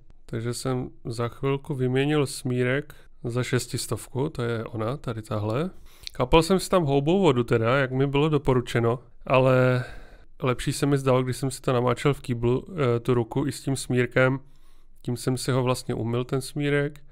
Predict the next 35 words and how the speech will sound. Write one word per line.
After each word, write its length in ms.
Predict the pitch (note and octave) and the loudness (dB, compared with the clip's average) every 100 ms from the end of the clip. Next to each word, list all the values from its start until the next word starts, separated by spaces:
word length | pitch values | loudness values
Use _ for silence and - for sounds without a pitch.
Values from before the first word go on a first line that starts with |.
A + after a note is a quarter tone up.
| - - | -16 -6
a 80 | |
vodou 420 | A2+ A#2+ B2 B2+ C3 | 0 2 4 2 4
na 160 | B2 | 4
ruce 280 | B2 A#2+ B2+ | 2 0 -4
jsem 320 | - A#2+ A#2 | 0 0 2
potom 220 | A#2 A#2+ | 0 0
opláchl 440 | A#2+ G#2+ A2+ G#2+ B2 | -2 2 0 0 -2
to 120 | B2 | -2
světlo 380 | - A2 G#2 G#2 | -4 -6 -4 -4
vlastně. 380 | G#2+ - - - - - - - - | -6 -8 -12 -14 -16 -18 -18 -18 -6
Takže 240 | B2+ A#2 C3 | -2 2 4
pořád 300 | C#3 C#3+ C3 | 4 4 2
šestistovka. 840 | B2+ - C3 - C3 - C#3 C#3+ - - - - - - - A#2+ | 0 -2 -6 -4 -4 -2 -2 -2 -8 -20 -20 -20 -20 -20 -6 0
Eh, 240 | A#2 A#2 | 2 2
brousil 400 | A#2+ C3 - D#3 | 4 4 2 -2
jsem 220 | - D#3+ | 0 -2
to 100 | D#3+ | 0
tak 220 | - C3+ | -2 -2
dlouho, 680 | A#2+ B2+ B2 B2 B2 D3+ - | 0 2 4 2 2 0 -2
až 140 | C3+ B2+ | -2 0
nebyly 480 | B2+ C3+ C3+ C3 C3+ - - D#3 | 0 4 4 2 -4 -12 -10 -4
vidět 360 | A#2+ A#2 B2+ | -2 2 0
ty 120 | - | 0
tečky 460 | C3 A#2 - - A2+ | -2 -2 -4 -6 -6
tmavé, 380 | - A2 G#2+ G#2+ | -2 -2 -2 -4
co 100 | - | -6
jsou 160 | - | -6
teďka 260 | A#2 A2+ C3+ | -4 -2 -2
nahoře. 340 | A#2+ A2 G#2+ F#2+ - - - | 0 0 -4 -8 -14 -20 -10
Aspoň 420 | B2 A2+ - B2+ | -8 -6 -2 2
doufám, 320 | C3+ C#3 A#2 | 2 2 -2
že 120 | G#2 | -2
jsem 180 | G#2+ A#2 | -4 -4
je 60 | A2+ | -4
všechny 420 | - A#2 A#2 | -6 -6 -6